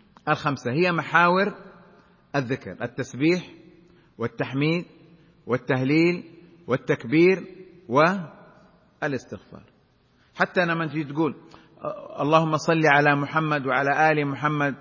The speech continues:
كما صليت على إبراهيم وعلى آل إبراهيم"، أقول هذا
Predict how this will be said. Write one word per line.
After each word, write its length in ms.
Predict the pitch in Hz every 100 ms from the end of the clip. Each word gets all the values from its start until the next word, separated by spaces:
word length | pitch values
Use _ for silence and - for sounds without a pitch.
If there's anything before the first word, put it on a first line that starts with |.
| -
كما 160 | 127 139
صليت 440 | 135 143 147 147
على 300 | 139 135 135
إبراهيم 420 | 131 131 139 139 127
وعلى 340 | 123 131 143
آل 160 | 143 131
إبراهيم"، 560 | 123 131 131 151 156 - - -
أقول 300 | - 156 143
هذا 500 | 156 151 170 202